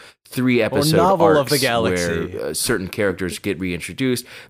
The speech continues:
Speaker 1: That would have been a lot more, made a lot more sense to bring Mando and, and Grogu back together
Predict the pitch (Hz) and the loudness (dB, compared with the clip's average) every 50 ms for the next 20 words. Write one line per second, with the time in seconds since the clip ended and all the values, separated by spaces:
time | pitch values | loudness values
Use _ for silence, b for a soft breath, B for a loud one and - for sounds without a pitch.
0 | B _ - 98 101 107 120 - _ 107 107 117 104 101 85 95 107 98 98 95 | B _ -6 -4 -4 -6 -8 -10 _ -4 -2 -2 -2 -2 0 0 -2 0 0 0
1 | 95 95 90 87 98 95 90 90 87 85 73 - 110 107 107 104 95 92 95 82 | 0 0 0 -2 -2 -2 -2 -2 -4 -4 -6 -8 -6 -4 -2 -2 0 0 -2 -2
2 | 80 87 85 - - 107 113 123 120 - - - 95 73 87 82 80 80 80 82 | -2 -4 -6 -4 -4 -4 -4 -4 -4 -6 -6 -8 -6 -4 -4 -4 -4 -4 -4 -4
3 | 82 80 80 78 80 76 76 78 73 - - 78 76 76 90 87 82 - 82 76 | -4 -4 -4 -4 -4 -4 -4 -6 -8 -8 -10 -12 -8 -4 -4 -4 -2 -4 -6 -6
4 | 78 78 76 - - 71 - 90 95 120 135 143 135 | -4 -6 -8 -8 -12 -8 -6 -4 0 0 0 0 -2